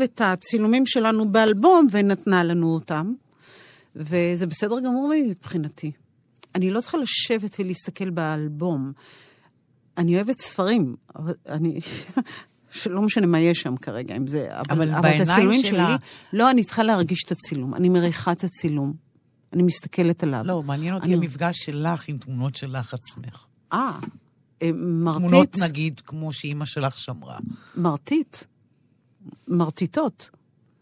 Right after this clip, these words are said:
Speaker 2: כן?
Speaker 1: יש מרטיטות. אותי, מרטיטות. אפילו, אה, אני אתאר לך, אה, אה, צילום אחד, אוקיי?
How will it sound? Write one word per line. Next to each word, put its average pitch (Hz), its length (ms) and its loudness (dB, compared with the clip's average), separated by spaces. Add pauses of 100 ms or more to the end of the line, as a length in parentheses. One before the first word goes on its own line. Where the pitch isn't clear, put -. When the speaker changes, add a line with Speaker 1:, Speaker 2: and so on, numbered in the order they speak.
(880)
Speaker 2:
כן? 180 180 0
Speaker 1:
יש 185 260 4 (360)
מרטיטות. 190 800 0
אותי, 262 380 0 (340)
מרטיטות. 170 600 -2
אפילו, 185 680 -2
אה, 175 220 2 (1200)
אני 165 420 2
אתאר 170 240 -2
לך, 185 220 -4
אה, 160 180 2 (220)
אה, 160 120 -4
צילום 185 380 -2
אחד, 285 340 -2 (600)
אוקיי? 240 380 -2